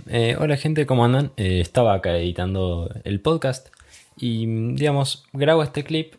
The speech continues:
para explicarles más o menos lo que pasó. Facu resulta que se quedó sin batería, entonces se cortó toda la llamada con él. Em, a partir de ahora, digamos, lo que pasó fue que con la gente que estaba en el chat nos pusimos a hablar, eh,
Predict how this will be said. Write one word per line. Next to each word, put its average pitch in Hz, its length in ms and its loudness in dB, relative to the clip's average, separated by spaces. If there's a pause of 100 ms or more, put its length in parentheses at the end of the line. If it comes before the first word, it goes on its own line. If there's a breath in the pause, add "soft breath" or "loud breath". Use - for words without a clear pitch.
para 107 180 -2
explicarles 101 600 0
más 101 140 0
o 98 80 0
menos 98 240 0
lo 87 100 -2
que 90 100 -8
pasó. 104 420 -2 (400 soft breath)
Facu 110 520 0
resulta 92 460 -2
que 95 140 -2
se - 180 -4
quedó 85 200 0
sin 90 200 -4
batería, 143 560 -2
entonces 98 520 -4
se - 200 -8
cortó 90 380 -2
toda 90 180 0
la 87 80 0
llamada 87 380 -4
con 107 160 -2
él. 117 220 -4 (460 soft breath)
Em, 98 460 -4
a - 140 -10
partir 139 340 0
de 139 100 4
ahora, 156 320 2
digamos, 143 380 -6
lo 107 80 -4
que 107 100 -6
pasó 113 320 -2
fue 107 300 -2
que 120 360 0
con 98 140 -2
la 90 120 -2
gente 107 260 0
que 104 80 0
estaba 110 220 0
en 120 80 2
el 127 100 -2
chat 143 280 0
nos 123 120 -2
pusimos 101 420 -4
a 107 60 -2
hablar, 110 520 4
eh, 82 440 -6